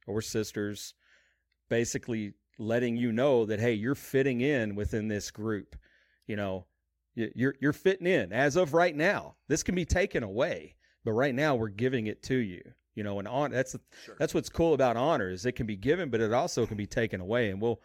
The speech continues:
Speaker 1: talk about dishonor, you know,
Speaker 2: So,
Speaker 1: a little bit
Speaker 2: so,
Speaker 1: later. But
Speaker 2: so, so what, what I wanna, what I wanna do is, you and I talked about this earlier. Um,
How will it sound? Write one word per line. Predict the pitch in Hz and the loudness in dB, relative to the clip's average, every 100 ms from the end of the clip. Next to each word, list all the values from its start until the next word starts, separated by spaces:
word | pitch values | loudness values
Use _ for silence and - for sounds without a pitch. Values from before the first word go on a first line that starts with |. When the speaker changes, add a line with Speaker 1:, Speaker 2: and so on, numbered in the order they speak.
| _ _ - | _ _ -2
Speaker 1:
talk | 117 107 | -2 0
about | 107 87 | -2 0
dishonor, | 117 117 104 98 98 92 - - _ - _ - | -4 -4 -6 -6 -6 -8 -12 -20 _ -20 _ -14
you | 110 | -12
know, | 92 | -12
Speaker 2:
So, | - 240 | -6 -4
Speaker 1:
a | |
little | 214 | -4
bit | 196 | -4
Speaker 2:
so, | 233 | -2
Speaker 1:
later. | 240 226 190 | 0 0 -4
But | |
Speaker 2:
so, | 92 - 98 - | -4 -4 -4 -8
so | - 226 208 196 - - | -12 -6 -4 -6 -8 -8
what, | 185 208 180 | -6 -6 -8
what | 202 | -6
I | 196 | -4
wanna, | 185 220 214 - | -4 -8 -12 -10
what | 185 | -10
I | 180 | -8
wanna | 202 185 | -8 -8
do | 147 180 165 | -8 -6 -6
is, | 143 139 127 - - - _ _ _ _ _ _ _ _ _ _ _ _ _ _ - _ _ _ _ _ - | -6 -6 -8 -14 -20 -20 _ _ _ _ _ _ _ _ _ _ _ _ _ _ -20 _ _ _ _ _ -12
you | 156 233 | -4 0
and | 240 | 2
I | 208 | 2
talked | 196 196 | 2 0
about | 165 180 | -2 -4
this | 151 - | -4 -4
earlier. | 180 170 123 92 82 90 _ _ _ _ | -2 -2 -4 -8 -16 -20 _ _ _ _
Um, | 139 139 131 123 117 110 104 | -6 -4 -4 -6 -8 -10 -14